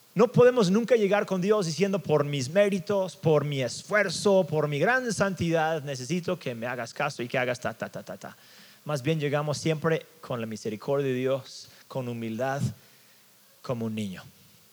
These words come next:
Mis hijos no vienen conmigo diciendo, "Papá, mira porque hice esto y esto". Bueno, a veces sí los más grandes, ahora quieren negociar, pero el más chiquito no. "Papá, quiero, papá, necesito, papá, me encanta, cómprame, dame".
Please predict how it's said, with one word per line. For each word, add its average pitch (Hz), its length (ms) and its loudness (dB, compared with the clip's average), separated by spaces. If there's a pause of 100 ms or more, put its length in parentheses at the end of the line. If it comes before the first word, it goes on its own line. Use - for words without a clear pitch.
(640)
Mis 147 200 -2
hijos 160 360 4
no 151 180 4
vienen 156 260 0
conmigo 139 500 -2
diciendo, 131 320 -2
"Papá, 160 440 -2
mira 160 220 -2
porque 131 340 -4
hice 135 240 -4
esto 143 200 -8
y 143 60 -2
esto". 135 200 -6
Bueno, 160 160 -2
a 120 60 -4
veces 139 220 -4
sí 123 120 -6
los 113 140 -2
más 113 160 -4
grandes, 101 320 -4
ahora 123 140 0
quieren 127 220 -4
negociar, 110 520 -4
pero 127 120 -4
el 143 60 -6
más 170 140 -2
chiquito 160 340 -6
no. 92 180 -8 (320)
"Papá, 254 260 2 (220)
quiero, 381 420 4 (440)
papá, 247 300 2
necesito, 254 680 0 (540)
papá, 240 260 0
me 247 120 -2
encanta, 226 520 -2 (160)
cómprame, 220 540 2
dame". 220 480 0